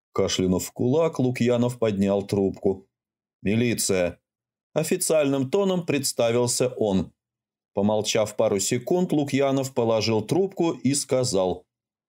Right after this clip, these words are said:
«Игорь Ефремов, тебя к начальнику ро вэ дэ вызывают». «Ты ничего не натворил?»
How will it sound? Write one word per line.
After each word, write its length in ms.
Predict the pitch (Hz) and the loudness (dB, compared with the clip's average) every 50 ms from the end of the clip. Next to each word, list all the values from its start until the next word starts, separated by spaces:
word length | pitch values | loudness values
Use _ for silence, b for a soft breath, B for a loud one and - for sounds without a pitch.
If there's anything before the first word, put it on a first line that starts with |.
| _ _ _ _ - | _ _ _ _ -4
«Игорь 300 | 110 127 131 131 143 139 | -2 0 2 2 2 2
Ефремов, 680 | 143 147 147 - 180 170 170 151 123 107 107 107 - _ _ _ _ _ - | 0 0 0 0 0 0 2 2 2 0 0 -2 -4 _ _ _ _ _ -6
тебя 280 | - 120 120 175 208 208 | -4 -2 0 0 0 0
к 80 | 202 | 0
начальнику 680 | 170 160 147 - - 151 147 147 147 147 147 147 160 147 | 0 0 0 0 2 2 2 2 2 0 0 0 0 0
ро 100 | 151 151 | 2 2
вэ 140 | 156 160 | 2 0
дэ 180 | 151 160 156 147 | 2 2 2 2
вызывают». 640 | 127 123 117 120 127 127 127 123 123 120 110 - - _ _ _ _ _ _ _ _ _ _ _ _ _ _ _ _ _ _ - | 2 2 2 2 2 2 2 2 2 2 0 -4 -8 _ _ _ _ _ _ _ _ _ _ _ _ _ _ _ _ _ _ -2
«Ты 100 | - 85 | 0 0
ничего 360 | 85 85 - - 104 123 160 | 0 0 0 -2 -2 0 0
не 120 | 185 190 | 0 0
натворил?» 680 | 190 190 190 - 185 190 180 143 104 95 87 - - | 0 0 0 0 0 2 2 2 0 0 -2 -4 -8